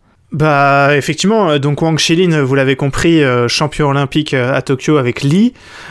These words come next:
Euh, ils avaient été séparés un petit moment parce que, bah, Wang Chilin est blessé. Là, ils sont reséparés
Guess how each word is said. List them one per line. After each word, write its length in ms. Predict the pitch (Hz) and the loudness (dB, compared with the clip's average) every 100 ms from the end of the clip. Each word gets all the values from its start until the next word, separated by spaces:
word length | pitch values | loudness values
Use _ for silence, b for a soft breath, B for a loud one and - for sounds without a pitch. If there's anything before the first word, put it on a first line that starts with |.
| B | B
Euh, 320 | 143 139 139 | -2 2 2
ils 140 | 135 139 | 2 0
avaient 120 | 143 | 0
été 120 | 151 | 0
séparés 320 | 147 147 151 | -2 -2 -2
un 60 | 160 | -2
petit 180 | 147 160 | -2 -2
moment 240 | 165 170 | 0 0
parce 160 | 156 131 | -2 -2
que, 80 | 143 | -2
bah, 160 | 127 | 0
Wang 220 | 120 139 | 0 0
Chilin 280 | 139 143 147 | -2 -2 0
est 140 | 127 127 | 0 0
blessé. 500 | 135 147 190 208 190 | 0 -2 0 2 2
Là, 220 | 160 156 | 2 0
ils 60 | |
sont 160 | 135 131 | -2 -4
reséparés 680 | 139 156 156 156 151 185 | -2 -2 -2 0 0 0